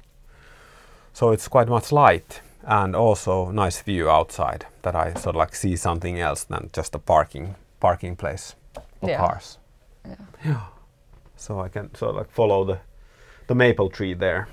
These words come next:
Speaker 2: Hmm.
Speaker 1: how it sort of, like, uh, yeah, acts. Yeah. And also the one really, really good thing about this is that this is, uh, perfect distance at, from home. It's about four kilometers.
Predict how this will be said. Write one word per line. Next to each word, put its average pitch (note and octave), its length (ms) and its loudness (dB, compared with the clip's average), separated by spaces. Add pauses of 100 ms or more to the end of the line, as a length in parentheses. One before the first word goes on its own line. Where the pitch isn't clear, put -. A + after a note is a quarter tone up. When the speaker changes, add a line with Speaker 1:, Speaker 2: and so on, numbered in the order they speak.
(340)
Speaker 2:
Hmm. C4 160 -2 (160)
Speaker 1:
how F#2+ 200 0
it F2+ 160 -8 (140)
sort F2+ 180 -10
of, F2+ 80 -8
like, F2+ 220 -12
uh, F2 80 -8 (260)
yeah, A2 160 -2 (220)
acts. - 420 -2 (1200)
Yeah. B2 320 -2 (1040)
And C3 160 4
also D3+ 360 2
the B2+ 200 -2
one A#2+ 420 0
really, G#2+ 380 0
really G#2 340 -4
good G2+ 220 -6 (120)
thing G#2 420 -8
about F#2+ 340 -4
this C#3+ 240 -6
is G#2+ 180 -10
that G2+ 160 -8 (160)
this A2 220 -4
is, - 300 -10 (120)
uh, F#2 360 -4 (880)
perfect B2 400 4
distance F2+ 460 -4
at, E2+ 100 -4 (180)
from F2 220 -4
home. F2 400 -4 (800)
It's G#2+ 180 -8
about F2+ 320 0
four F2 280 0
kilometers. A#2 800 -6